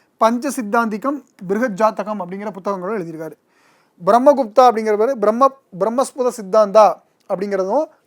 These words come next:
கண்டகாத்யாயகா அப்படிங்கிற புத்தகத்தையும் எழுதியிருப்பார். மருத்துவ மும்மணிகள் வந்து பாத்தீங்கன்னா, யாரு, பொதுவா யாரை சொல்லுவாங்கன்னா, சரக்கர்,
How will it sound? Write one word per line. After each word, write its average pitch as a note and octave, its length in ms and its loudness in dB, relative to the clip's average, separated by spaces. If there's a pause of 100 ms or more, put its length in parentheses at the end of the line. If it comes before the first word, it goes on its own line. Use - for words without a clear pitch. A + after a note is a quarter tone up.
கண்டகாத்யாயகா A3+ 1120 4
அப்படிங்கிற G3+ 280 -6
புத்தகத்தையும் F#3+ 600 -6
எழுதியிருப்பார். D#3+ 340 -14 (2250)
மருத்துவ B3 460 4
மும்மணிகள் C4 500 -2
வந்து A3+ 300 -2
பாத்தீங்கன்னா, A3 260 -6
யாரு, G#3+ 300 4
பொதுவா G#3+ 240 -2
யாரை G3+ 260 0
சொல்லுவாங்கன்னா, G3+ 480 -8 (420)
சரக்கர், A#3+ 560 4